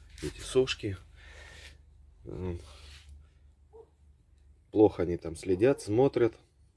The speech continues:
Но вот и кое-что интересное попадается. И ещё покажу вам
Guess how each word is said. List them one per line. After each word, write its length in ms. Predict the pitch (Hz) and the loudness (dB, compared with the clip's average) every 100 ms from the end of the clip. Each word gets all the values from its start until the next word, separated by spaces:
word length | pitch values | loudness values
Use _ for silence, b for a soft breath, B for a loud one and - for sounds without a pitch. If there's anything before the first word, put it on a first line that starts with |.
| _ - | _ -6
Но 300 | 104 123 139 | 2 2 4
вот 320 | 110 113 - | 4 4 2
и 80 | 101 _ _ _ | -12 _ _ _
кое-что 300 | 110 - 113 | 0 4 2
интересное 640 | 104 104 101 - 82 80 - _ _ _ _ - | 4 4 2 2 -6 -8 -10 _ _ _ _ -14
попадается. 760 | - 90 80 82 78 - 78 - _ _ b b b b - | -4 -2 0 0 -2 -6 -14 -16 _ _ b b b b -4
И 120 | 110 | 0
ещё 560 | 113 - - 160 170 - _ - _ - | 0 2 8 8 8 2 _ -20 _ -14
покажу 500 | - - 120 110 139 | -12 -4 -2 2 2
вам 300 | 131 117 110 | 4 4 2